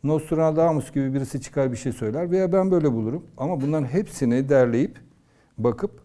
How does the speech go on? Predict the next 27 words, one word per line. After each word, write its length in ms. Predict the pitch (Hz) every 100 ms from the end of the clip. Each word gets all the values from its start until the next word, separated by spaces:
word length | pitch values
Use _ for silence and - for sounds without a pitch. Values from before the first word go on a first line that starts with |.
| _ _ _ _ - _ -
yöneticilerin 840 | 113 135 156 151 156 160 175 185
önüne 280 | 175 160 147
götürüp 500 | 143 143 170 208 -
de 200 | 156 175 - -
aklı 320 | 120 117 143
başında 460 | 135 139 135 135
bir 240 | 123 127 127
böyle 400 | 123 123 123 -
sistemli 600 | - 113 - 120 131 135
bir 40 |
şey. 260 | 101 139 208 - _ _ _ _ _ 165 -
"İşin 360 | 170 - 254 254
bu 80 |
yönüne 340 | 262 254 254 247
de 100 | 220
bir 120 | 175
bakın." 420 | 151 - 123 107 - - _ _ _ -
e, 220 | 135 131 123
diyebilecek 600 | 143 147 139 196 - - -
bir 160 | 156
şey 200 | 151 180
olması 380 | 190 127 104 -
lazım. 340 | 104 101 101 101 - -
Vardır 420 | 107 143 185 180 147
mutlaka, 600 | 117 - 107 170 196 151
ben 220 | 151 143
bilmiyorumdur. 540 | 120 107 104 120 208